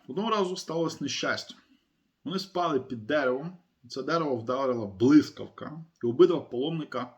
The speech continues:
загинули. За ними прийшли служителі небес та покликали їх за собою. Обидва паломника, садху, з радістю пішли в останню дорогу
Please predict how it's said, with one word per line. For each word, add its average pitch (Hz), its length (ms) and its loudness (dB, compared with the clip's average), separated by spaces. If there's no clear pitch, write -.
загинули. 101 460 -6
За 156 120 -2
ними 240 200 4
прийшли 180 380 0
служителі 175 480 -2
небес 131 720 -2
та - 60 -12
покликали 127 560 0
їх 135 380 -2
за 92 160 -10
собою. 104 420 -4
Обидва 156 600 2
паломника, 131 600 0
садху, - 600 -8
з 95 100 -8
радістю 160 580 0
пішли 156 320 -2
в 147 80 2
останню 127 400 -4
дорогу 113 560 0